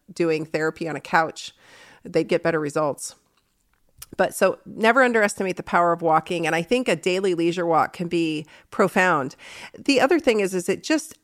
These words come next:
it contributes to your non-exercise energy expenditure, right? It's, it just gets that, it's not so much a caloric burn. It just kinda stokes the engine a little bit, stokes the fire a bit more.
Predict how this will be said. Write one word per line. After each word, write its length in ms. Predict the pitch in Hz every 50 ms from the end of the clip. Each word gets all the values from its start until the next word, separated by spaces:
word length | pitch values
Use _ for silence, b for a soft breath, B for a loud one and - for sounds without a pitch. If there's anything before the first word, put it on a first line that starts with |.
| _ _ _ - -
it 180 | - _ -
contributes 880 | - - 214 - - - - 240 226 208 220 220 202 180 - - - -
to 180 | - - 226
your 140 | 196 185 180
non-exercise 1120 | 175 170 170 175 180 180 151 147 170 - - 190 175 - 175 165 165 160 160 147 143 - -
energy 520 | 180 180 180 180 170 - 170 170 160 147
expenditure, 640 | 117 - - - - 160 151 147 131 - - 139 131 120
right? 300 | 147 160 156 156 151 -
It's, 380 | - 170 170 - - - - - b b b b b b b b _ _ _ _ -
it 180 | - 190 185 -
just 360 | - 233 220 202 - - -
gets 240 | - 208 196 - -
that, 340 | - 190 175 151 - - _ _ -
it's 180 | - 208 - -
not 160 | 233 220 190
so 120 | - 226 214
much 160 | 208 - -
a 60 | -
caloric 600 | - - - 185 190 196 196 190 180 170 - -
burn. 300 | 180 175 175 170 170 165
It 80 | 165 -
just 340 | - 208 202 - - -
kinda 320 | - - - 196 214 202 175
stokes 480 | - - - - 190 190 185 - -
the 340 | - - 180 170 160 156 - - -
engine 400 | - 190 185 185 165 156 156 151
a 80 | 147
little 200 | 147 139 135 131
bit, 120 | 123 - -
stokes 360 | - - - 190 180 - -
the 100 | - 165
fire 400 | - - 165 165 170 156 151 143
a 80 | 135 -
bit 240 | - 139 - -
more. 340 | - 156 151 120 107 143 151